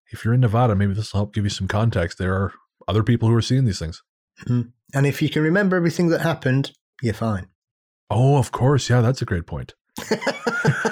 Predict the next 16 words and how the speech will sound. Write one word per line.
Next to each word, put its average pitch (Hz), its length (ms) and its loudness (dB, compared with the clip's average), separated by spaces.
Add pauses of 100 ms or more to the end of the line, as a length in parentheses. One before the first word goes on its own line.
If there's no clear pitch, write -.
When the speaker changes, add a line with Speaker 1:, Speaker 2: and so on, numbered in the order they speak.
(140)
Speaker 1:
Yeah, 127 320 2
if - 80 -8
there 180 160 0
are 180 60 0
gaps, 170 420 0
you 123 80 4
should 117 160 0
be 120 80 2
worried. 110 400 2 (100)
Yeah, 123 180 2
that's 131 200 -2
fair. 131 240 -2 (460)
Speaker 2:
<laughs> 302 100 -6 (1300)
Our 175 140 0
next 233 260 -2
message 226 520 -2